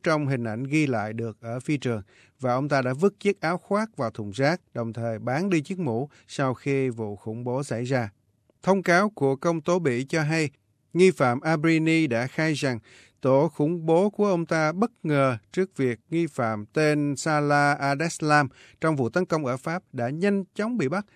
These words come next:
tại thành phố Molenbeek của Bỉ sau bốn tháng bị truy lùng. Nghi phạm Abrini khai rằng chính vì lý do đó mà họ đổi địa điểm tấn công vào giờ chót, và đó là một quyết định được đưa ra một cách khẩn cấp.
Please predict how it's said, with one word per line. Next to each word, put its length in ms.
tại 120
thành 200
phố 400
Molenbeek 600
của 140
Bỉ 400
sau 240
bốn 260
tháng 300
bị 180
truy 160
lùng. 180
Nghi 140
phạm 500
Abrini 760
khai 260
rằng 220
chính 180
vì 100
lý 160
do 160
đó 340
mà 140
họ 440
đổi 440
địa 180
điểm 240
tấn 140
công 200
vào 120
giờ 160
chót, 260
và 160
đó 380
là 200
một 280
quyết 200
định 280
được 180
đưa 200
ra 240
một 160
cách 200
khẩn 160
cấp. 200